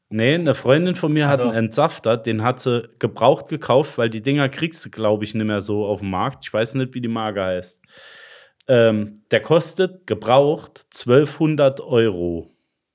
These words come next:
Speaker 1: Euronen.
Speaker 2: Mhm.
Speaker 1: Und der kann das Gemüse und das, was drin ist, so entsaften, dass noch irgendwas mit enthalten bleibt. Und das ist angeblich unheimlich gut gegen Krebs.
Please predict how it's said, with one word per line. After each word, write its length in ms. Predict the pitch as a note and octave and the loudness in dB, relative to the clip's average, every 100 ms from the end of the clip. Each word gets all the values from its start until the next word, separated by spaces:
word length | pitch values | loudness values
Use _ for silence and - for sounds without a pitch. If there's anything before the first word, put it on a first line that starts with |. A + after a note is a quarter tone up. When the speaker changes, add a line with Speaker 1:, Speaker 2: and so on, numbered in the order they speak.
| _ _ _ _ - | _ _ _ _ 0
Speaker 1:
Euronen. 720 | A#2+ A2 C3 A2+ G2 F2+ - _ | 4 6 6 6 0 -4 -12 _
Speaker 2:
Mhm. 320 | C3 A#2+ C3 D3+ - _ | -4 -2 -4 -8 -18 _
Speaker 1:
Und 140 | B2 | -2
der 120 | A#2 A2 | 0 0
kann 580 | - D3+ F#3+ G3 - _ _ | 0 0 0 -4 -8 _ _
das 240 | - A2+ - | -2 0 0
Gemüse 500 | A#2 C3+ G3 A3 A3 | 2 4 2 2 4
und 240 | C#3+ B2 C#3+ | 4 4 2
das, 200 | D3 D#3 | 2 2
was 200 | C3 - | 0 0
drin 220 | D3 F#3 | 0 0
ist, 260 | F#3 - | -2 -2
so 200 | - F#3+ A3 | 2 4 4
entsaften, 1080 | C#3 C3+ - C#3+ - - F3+ F3 F3+ _ _ _ - | 2 2 2 0 0 -4 -4 -4 -10 _ _ _ 0
dass 300 | B2+ B2 - | 2 2 0
noch 380 | B2+ B2+ - - _ _ _ _ - | 2 0 -4 -16 _ _ _ _ -2
irgendwas 1040 | G3 F#3 D#3 D3 D3 D3 - - - - - - | 2 2 2 2 2 0 -10 -12 -14 -16 -10 0
mit 340 | C3+ D3+ - | 2 2 2
enthalten 480 | C#3+ B2+ C3 A#2+ G#2 | 2 4 2 2 -4
bleibt. 360 | G2 F2+ F2+ - - - - | -6 -8 -10 -16 -20 -20 -14
Und 300 | D3 A2 - | -8 -6 0
das 180 | D3+ F3 | 0 0
ist 160 | F#3 - | -4 0
angeblich 640 | D3+ C#3+ D3 B2+ B2+ - | -2 0 -2 -2 -6 -2
unheimlich 480 | G3 E3+ E3 D#3 - | 2 4 4 0 -4
gut 260 | D#3 D3+ | -6 -6
gegen 260 | - C3+ B2 | -4 -4 -4
Krebs. 580 | - A#2+ G2+ - - | -4 -4 -4 -6 -14